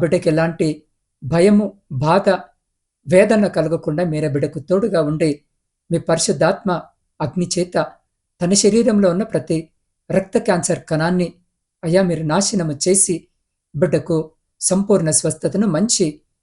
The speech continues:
ఆరోగ్యమును దయచేయమని వేడుకొంచున్నాం. దేవా, కిడ్నీలు పాడై డయాలసిస్ చేయించుకుంటున్న సిద్ధు కొరకు ప్రార్థిస్తున్నాం. బిడ్డను జ్ఞాపకము చేసుకోండి నాయనా. తన శరీరాన్ని ముట్టండి, పాడైన తన కిడ్నీలను ముట్టండి, తిరిగి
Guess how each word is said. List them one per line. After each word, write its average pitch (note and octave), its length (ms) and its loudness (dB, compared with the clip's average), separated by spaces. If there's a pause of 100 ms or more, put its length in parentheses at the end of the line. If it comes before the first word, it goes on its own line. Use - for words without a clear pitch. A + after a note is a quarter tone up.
(240)
ఆరోగ్యమును E3 500 0
దయచేయమని D3 580 -2
వేడుకొంచున్నాం. D3 600 -4 (600)
దేవా, E3 200 2
కిడ్నీలు D#3+ 440 -2
పాడై F3 380 2 (640)
డయాలసిస్ G3 680 2
చేయించుకుంటున్న E3 540 -4
సిద్ధు E3 320 -2
కొరకు D#3+ 280 -6
ప్రార్థిస్తున్నాం. D3 680 -2 (500)
బిడ్డను D#3+ 280 0
జ్ఞాపకము D#3 600 -4
చేసుకోండి D#3 360 -4
నాయనా. D3+ 280 -2 (580)
తన F3+ 120 2
శరీరాన్ని F3+ 640 2
ముట్టండి, D3+ 460 -2 (380)
పాడైన G3 360 4
తన F3+ 200 -2
కిడ్నీలను D#3+ 500 -4
ముట్టండి, D3+ 420 -2 (480)
తిరిగి D#3+ 280 2